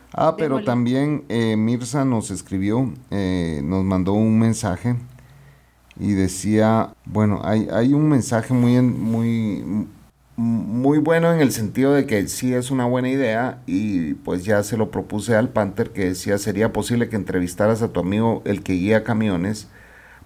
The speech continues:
Speaker 1: para ver qué opina de los ciento diez años que le pusieron al cubano por el accidente.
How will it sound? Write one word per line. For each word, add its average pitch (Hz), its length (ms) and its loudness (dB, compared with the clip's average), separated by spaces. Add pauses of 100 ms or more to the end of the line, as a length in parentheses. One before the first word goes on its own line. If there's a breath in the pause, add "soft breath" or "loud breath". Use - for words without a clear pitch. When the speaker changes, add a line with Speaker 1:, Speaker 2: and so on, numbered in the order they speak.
Speaker 1:
para 143 200 4
ver 143 200 2
qué 147 100 0
opina 139 340 4
de 127 80 4
los 101 180 2
ciento 113 420 0
diez 107 320 0
años 107 260 0
que - 120 -4
le 95 80 0
pusieron 92 680 0
al 82 180 -2
cubano 98 460 0
por 90 180 -4
el 73 100 -2
accidente. 107 580 -4